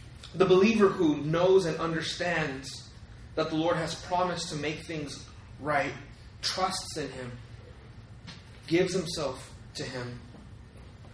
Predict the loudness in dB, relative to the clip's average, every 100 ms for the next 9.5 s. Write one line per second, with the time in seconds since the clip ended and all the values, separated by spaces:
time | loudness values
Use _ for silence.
0 | 2 8 8 8 0 0 -2 -4 -4 0
1 | 2 2 0 0 0 0 -4 -2 -2 -4
2 | -8 0 2 2 0 -6 -8 -4 -4 -6
3 | -10 -16 -18 -10 -8 -6 -8 -8 -2 0
4 | 0 -2 -6 -6 -8 -12 -14 -6 -2 -2
5 | -4 -6 -6 -4 -4 -4 -6 -8 -8 -10
6 | -12 -16 -18 -18 -18 -18 -18 -18 -16 -16
7 | -18 -18 -18 -18 -18 -18 2 6 8 8
8 | 8 6 6 0 2 6 10 10 10 10
9 | 8 6 4 2 2